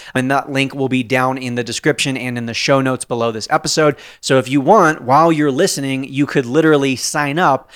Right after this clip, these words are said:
And then as soon as this episode is done, you're ready to start rolling. But before we get into all of that, let's go through what D M automation is not, because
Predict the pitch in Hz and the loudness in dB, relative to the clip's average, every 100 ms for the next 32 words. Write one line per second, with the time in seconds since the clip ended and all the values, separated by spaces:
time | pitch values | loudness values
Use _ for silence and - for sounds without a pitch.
0 | - 135 143 139 156 151 139 - 143 135 | -8 -2 0 0 0 0 -2 -2 -2 -2
1 | 147 131 117 - 240 185 147 131 - 123 | 0 0 -2 0 2 4 2 -2 -8 2
2 | 165 151 156 147 131 135 110 117 101 87 | 4 4 4 2 2 0 0 -2 -4 -10
3 | 127 _ - 147 151 170 208 170 165 156 | -18 _ -2 0 2 4 4 4 2 0
4 | 143 135 135 131 135 131 147 - 175 165 | -2 0 2 2 2 2 0 2 2 2
5 | 156 151 123 131 - 113 147 143 139 131 | 2 0 2 0 -2 -4 0 0 0 0
6 | 131 131 - 120 113 101 104 113 160 208 | 0 -4 -6 -10 -14 -14 -8 -2 0 0
7 | - - - 151 165 | -6 -16 -2 0 2